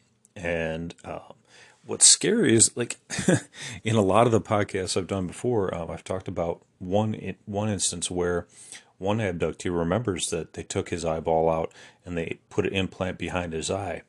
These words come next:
Now, what's really fascinating about that is, is that if it's actually attached to the optical nerve, they could actually see what he's seeing and almost have it like a video camera.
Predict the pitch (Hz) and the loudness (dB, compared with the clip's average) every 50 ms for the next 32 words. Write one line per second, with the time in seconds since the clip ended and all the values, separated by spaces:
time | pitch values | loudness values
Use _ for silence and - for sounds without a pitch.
0 | - - - - - - - - _ - 101 101 104 101 98 98 92 - - 98 | -20 -20 -16 -16 -16 -16 -16 -20 _ -6 -4 -2 0 2 4 4 4 4 2 4
1 | 104 98 92 85 - - 92 92 92 - - 101 92 87 82 78 90 87 85 82 | 6 6 6 4 2 -2 -4 -4 -4 -4 -4 -2 -4 -4 -4 -4 -4 -2 -2 -4
2 | 80 80 92 95 107 117 107 92 87 82 80 87 82 76 95 90 87 90 - _ | -4 -2 2 2 4 4 2 0 -2 -2 -2 -4 -2 0 0 0 0 -2 -4 _
3 | _ - - - 104 104 - - - 104 - - - 98 98 95 - - 107 92 | _ -20 -12 -8 -8 -6 -4 -2 -4 -2 -4 -4 -6 -4 -4 -2 0 2 2 2
4 | 82 78 - - - 87 95 98 - - - 101 90 87 87 92 95 - - - | 2 2 -4 -6 -4 -4 -2 -2 -4 -4 -2 -2 0 0 0 -2 -2 -4 -6 -10
5 | 85 78 80 87 101 113 113 113 - 98 92 87 - 110 113 120 120 - - 92 | -8 -4 2 4 4 4 4 2 0 -2 -2 -2 0 0 0 0 0 0 -2 -2
6 | 76 69 - - - - 107 110 104 90 82 85 85 - - - 101 92 - - | 0 2 4 4 4 4 2 2 0 0 0 0 -2 -2 -4 -6 -4 -2 0 0
7 | - 110 110 110 90 71 73 80 - _ - - - - - - _ _ - 92 | 0 0 -2 -2 -4 -6 -8 -12 -14 _ -18 -20 -20 -20 -20 -20 _ _ -8 -2
8 | 95 101 104 104 95 87 80 - - 101 95 90 - 92 87 85 80 - 87 78 | 2 2 4 4 4 2 0 0 2 2 0 2 0 -2 -4 -4 -4 -4 -4 -6
9 | 73 80 78 92 110 104 82 78 - - - 80 78 - 87 85 80 | -6 -4 0 2 4 4 4 2 -2 -6 -8 -8 -8 -8 -10 -12 -12